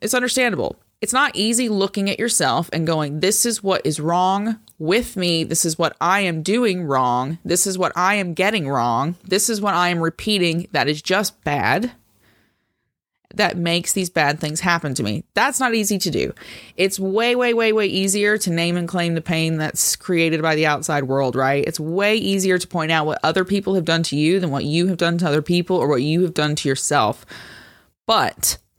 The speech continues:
if you are at that final kind of hurdle and you keep attracting narcissists, narcissists keep coming to you like moths to a flame, then you gotta, you gotta start swallowing some tough truths, right? Because something is not fixed. Something is not right. Something is not repaired.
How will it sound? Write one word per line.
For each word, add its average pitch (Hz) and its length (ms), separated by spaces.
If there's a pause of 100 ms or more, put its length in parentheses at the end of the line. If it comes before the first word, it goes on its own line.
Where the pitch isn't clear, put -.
(420)
if 165 160
you 196 200
are 226 240
at 220 220
that 220 200
final 202 560
kind 165 340
of 160 220
hurdle 190 540
and 160 180
you 143 60
keep 190 320
attracting 202 460
narcissists, 139 880 (380)
narcissists 170 600
keep 240 260
coming 226 280
to 214 120
you 220 140
like 190 200
moths 180 420
to 220 120
a 208 60
flame, 139 520 (880)
then 185 100
you 208 100
gotta, 233 360
you 208 200
gotta 233 260
start 226 300
swallowing 185 460
some 160 220
tough - 320
truths, - 460
right? 165 220
Because 175 260
something 233 380
is 170 160
not 151 220
fixed. - 440
Something 226 380
is 214 100
not 190 240
right. 127 360
Something 196 340
is 208 100
not 180 280
repaired. 135 640